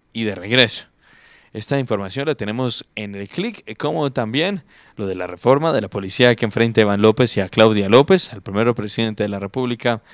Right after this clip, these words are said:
y a la segunda alcaldesa mayor de Bogotá. El presidente de la República, justamente hablando de él, esta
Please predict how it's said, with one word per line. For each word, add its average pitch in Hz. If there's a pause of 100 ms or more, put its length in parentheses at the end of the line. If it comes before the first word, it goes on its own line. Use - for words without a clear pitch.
(400)
y 110
a 104
la 107
segunda 113
alcaldesa 98
mayor 95
de 95
Bogotá. 98 (520)
El 107
presidente 117
de -
la 104
República, 120
justamente 113
hablando 120
de 123
él, 156 (560)
esta 110